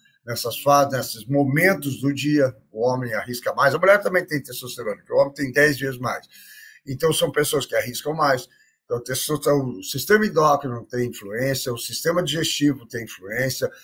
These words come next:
o sistema imune tem influência, a pele tem influência,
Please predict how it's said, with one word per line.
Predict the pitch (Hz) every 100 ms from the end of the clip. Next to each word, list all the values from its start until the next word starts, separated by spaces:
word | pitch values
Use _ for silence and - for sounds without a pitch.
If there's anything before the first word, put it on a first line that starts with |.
| _ _
o |
sistema | 123 143 139 180 180
imune | 170 156 170 175 143
tem | 123
influência, | 120 - 107 113 120 - - _ _ _ - -
a | 151
pele | - 180 185 190 143 -
tem | - 120
influência, | 113 120 117 117 - 127